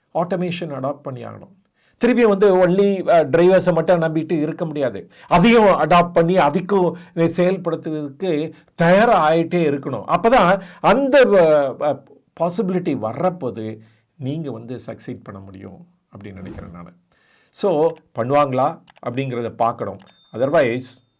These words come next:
டெஃபினட்டா எஸ் பி ஐ மாதிரி நிறைய கம்பெனிஸ் எமர்ஜ் ஆகும். And to beat அந்த டி சி எஸ். And எஸ் பி ஐ கூட பாருங்க, அவங்க வந்து even ஐ சி ஐ சி ஐ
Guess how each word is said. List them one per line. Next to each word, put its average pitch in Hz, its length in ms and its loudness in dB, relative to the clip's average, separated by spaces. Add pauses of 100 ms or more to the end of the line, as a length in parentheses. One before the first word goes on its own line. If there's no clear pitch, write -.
(1900)
டெஃபினட்டா 135 420 -6
எஸ் 107 200 -10
பி 123 140 -6
ஐ 117 100 -8
மாதிரி 104 300 -10
நிறைய 107 420 -6
கம்பெனிஸ் 113 400 -12
எமர்ஜ் 98 380 -14
ஆகும். 90 440 -16 (340)
And 101 340 -12
to 101 280 -14
beat 123 300 -8
அந்த 95 340 -14
டி 107 140 -12
சி 101 240 -18
எஸ். 95 440 -20 (320)
And 190 160 -4
எஸ் 175 260 2
பி 254 160 2
ஐ 262 260 2
கூட 214 200 -2
பாருங்க, 101 420 -8 (1300)
அவங்க 214 300 0
வந்து 214 560 0 (200)
even 254 220 0
ஐ 156 280 2
சி 247 280 -2
ஐ 214 100 -2
சி 165 300 -10
ஐ 101 220 -12